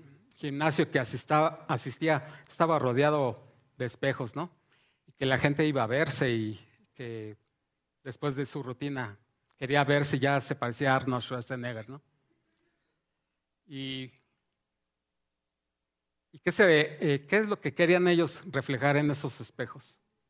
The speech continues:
Su propio desempeño. Querían parecerse a alguien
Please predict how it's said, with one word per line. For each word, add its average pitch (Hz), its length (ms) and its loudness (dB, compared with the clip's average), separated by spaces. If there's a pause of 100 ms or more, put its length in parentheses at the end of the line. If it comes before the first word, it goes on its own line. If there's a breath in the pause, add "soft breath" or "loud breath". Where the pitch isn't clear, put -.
(120)
Su - 140 -20
propio 160 400 0
desempeño. 123 580 -2 (720)
Querían 147 320 0
parecerse 139 720 2 (600 loud breath)
a 120 180 4
alguien 127 440 2